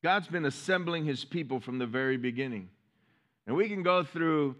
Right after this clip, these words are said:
you know, uh, uh, uh, when they were in, in, in the wilderness and they all separated themselves, and he held up the rod with the serpent on it, and those that were near him and looked up at the serpent lived, and those that didn't,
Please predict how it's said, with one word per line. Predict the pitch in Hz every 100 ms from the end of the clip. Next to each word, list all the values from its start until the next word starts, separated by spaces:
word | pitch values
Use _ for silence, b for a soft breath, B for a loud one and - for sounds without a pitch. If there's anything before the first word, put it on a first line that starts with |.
| b b _ _ _
you | 135
know, | 127 120 120
uh, | 120
uh, | 117 98 113 110 -
uh, | 110 107 - _ _
when | 123 127
they | 135
were | 135 131
in, | 131 131
in, | 131 120 117 123
in | 120
the | 120
wilderness | 139 160 139 131 123 - _ b b b b b b _ _
and | 117 120
they | 123
all | 135
separated | - 156 147 147 139 135
themselves, | 127 123 - 127 123 123 - - _ _ _ _ _ _ -
and | 123
he |
held | 123 143 143 139
up | 143
the | - 123
rod | 131 147 135
with | 127
the | 113
serpent | - 160 156 127
on | 117 113
it, | 113 117
and | 117
those | 131 147
that | 139 123
were | 123
near | 135 165 156
him | 147 139
and | 131 123
looked | 135 147 147
up | 139
at | 127
the | 113
serpent | - 151 156 127 123 120 _ _ _
lived, | 131 127 160 139 113
and | 127
those | 135 135
that | 123 120
didn't, | 110 156 123 113